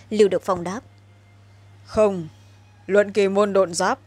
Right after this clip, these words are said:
Speaker 2: ngũ hành cơ quan, sáu người các người đương nhiên khó gặp phải địch thủ. Nhưng nếu như luận võ công, Thích trại chủ và Tức thành chủ đều đã vượt xa các ngươi rồi.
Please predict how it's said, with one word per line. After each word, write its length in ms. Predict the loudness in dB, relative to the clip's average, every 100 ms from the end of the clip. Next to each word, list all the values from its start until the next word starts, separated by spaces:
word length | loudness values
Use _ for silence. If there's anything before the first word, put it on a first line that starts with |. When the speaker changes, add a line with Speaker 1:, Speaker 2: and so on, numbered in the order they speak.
| -20 -10
Speaker 2:
ngũ 200 | -2 0
hành 240 | 0 -2
cơ 140 | 0 0
quan, 260 | 0 -4 -6 -16 _ -20 _
sáu 260 | -6 0 0
người 140 | 0
các 160 | -2 -2
người 300 | 0 -2 -4 -14 _
đương 240 | 2 2 2
nhiên 160 | -2
khó 220 | -4 -2
gặp 160 | -2 -2
phải 140 | -2
địch 180 | -4 -6
thủ. 220 | -8 -10 -12 -20 _ -20 -20 -20 -8
Nhưng 220 | -4 0
nếu 120 | 2
như 120 | 2 4
luận 200 | 2 2
võ 180 | -4
công, 240 | -2 -4 -4 -14 _ _ -2
Thích 200 | -2 0
trại 180 | -2
chủ 180 | 0 -2
và 140 | -2 0
Tức 200 | -2 -2
thành 220 | -4 -4
chủ 240 | -4 -4
đều 140 | -2 0
đã 140 | 0
vượt 140 | 0
xa 220 | -2 -2 -2
các 160 | -2
ngươi 140 | -2 -2
rồi. 300 | -2 -6